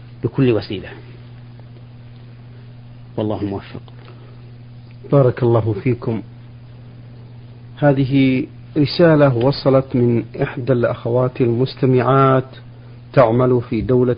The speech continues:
Speaker 2: الإمارات العربية المتحدة. الرسالة طويلة، آه، وسأقوم إن شاء الله تعالى باختصارها. تقول: "أريد أن أستشيركم في أمر يخصني وأفراد أسرتي من البنات، ألا وهو،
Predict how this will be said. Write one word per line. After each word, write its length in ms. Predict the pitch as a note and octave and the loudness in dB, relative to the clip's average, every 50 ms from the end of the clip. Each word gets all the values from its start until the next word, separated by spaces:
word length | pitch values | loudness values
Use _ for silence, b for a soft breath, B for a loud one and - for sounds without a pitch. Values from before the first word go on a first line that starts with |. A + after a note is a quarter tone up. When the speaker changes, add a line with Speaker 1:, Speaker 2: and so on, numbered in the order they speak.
| - B2+ | -4 -4
Speaker 2:
الإمارات 640 | A2+ A2 A2+ A#2 A2+ G2+ G2+ A2 A2+ A#2+ A#2 - | -4 -2 -2 -2 -2 -2 -2 -2 -2 -4 -4 -4
العربية 580 | A#2+ A#2 A2+ G#2+ G#2 G#2 G2 A2 A#2 A2+ A#2 A2+ - - | -4 -4 -4 -2 -4 -4 -4 -4 -4 -4 -6 -6 -6 -6
المتحدة. 720 | A2 G#2+ G#2+ A#2 A#2+ - B2+ - - A#2+ G#2+ G2 - - - - B B B B B B B B B B B B B C3+ | -6 -4 -6 -6 -4 -4 -6 -6 -6 -8 -10 -10 -10 -10 -12 -16 B B B B B B B B B B B B B -2
الرسالة 580 | C3+ C3 C3 B2 - - D#3+ D3 D3 C#3+ C#3+ | 0 2 0 0 2 4 6 6 6 6 4
طويلة، 680 | C#3 - C#3 C3 C3 C3+ C#3+ C#3+ C3+ C3 C3+ C3 B2+ - - - - | 4 4 4 4 6 6 4 4 4 4 2 2 0 -4 -6 -10 -10
آه، 400 | - C#3 B2+ B2+ B2 A#2+ A#2+ - - | -6 -4 -4 -2 -2 -2 -2 -4 -2
وسأقوم 800 | A#2+ A#2+ B2 A#2+ A#2+ A#2 A#2 - - C3 B2+ B2 - D3 C3+ C3 | -2 -2 0 0 0 -2 -2 -2 -4 -4 -4 -2 0 0 2 2
إن 80 | B2 | 0
شاء 180 | A2+ - B2+ B2 | 0 -2 -2 -2
الله 140 | A#2 A#2 A2+ | -2 -4 -6
تعالى 320 | - - A#2 B2+ C3 B2 | -4 -2 0 2 2 2
باختصارها. 800 | A#2 A#2+ C3+ - - - C3 - - A#2 A#2 B2 A#2 A2 G2+ - - B B B B B B B B B B - | 0 -2 -2 -4 -4 -8 -6 -4 -4 -4 -2 -2 -4 -6 -6 -10 -12 B B B B B B B B B B -4
تقول: 460 | - B2+ - - D#3+ D#3+ D#3 D3+ C#3+ | -4 -2 2 4 4 6 6 4 4
"أريد 420 | - - C#3+ C#3 C#3+ D3 C#3 C3 | 2 2 2 4 4 2 2 2
أن 400 | C#3+ C#3 A#2+ B2+ B2+ B2+ B2+ B2 | 2 2 2 2 2 0 0 -2
أستشيركم 880 | - A#2 - - - C3 B2 - - D3 C#3+ B2 B2 A#2+ - - B2 A#2+ | -4 -8 -10 -10 -8 -8 -8 -6 -4 -4 -2 -2 -4 -4 -6 -8 -8 -8
في 260 | A#2 - A#2+ G#2+ B2+ | -6 -6 -6 -2 0
أمر 180 | C3+ C3+ C3 | 0 0 2
يخصني 840 | C3 B2+ B2 A#2 C3+ C#3 C#3 - B2+ - - - C3+ B2+ A2+ A2+ A2+ | 2 0 2 2 0 0 -2 -4 -10 -6 -4 -2 -2 -2 -2 -4 -6
وأفراد 640 | - - B2 A#2 A#2+ A#2 - - C3 C3 B2+ - B2 | -4 0 0 0 0 -2 -2 -2 0 0 0 -2 -4
أسرتي 460 | B2+ - - C#3 C3+ - - C3+ B2 | -8 -4 -2 -2 -2 0 0 0 2
من 180 | B2+ C#3 C#3 | 2 4 4
البنات، 360 | C3+ C3 B2+ C3 B2+ B2 A#2 A2 - B B B B B B B B B | 2 2 2 0 0 -2 -4 -6 -12 B B B B B B B B B
ألا 160 | D#3 D#3+ D3 | 4 4 6
وهو، 500 | C3+ C3 C#3+ C3+ A#2+ B2+ C3 C3 B2+ B2+ | 4 4 2 2 2 2 2 2 0 -2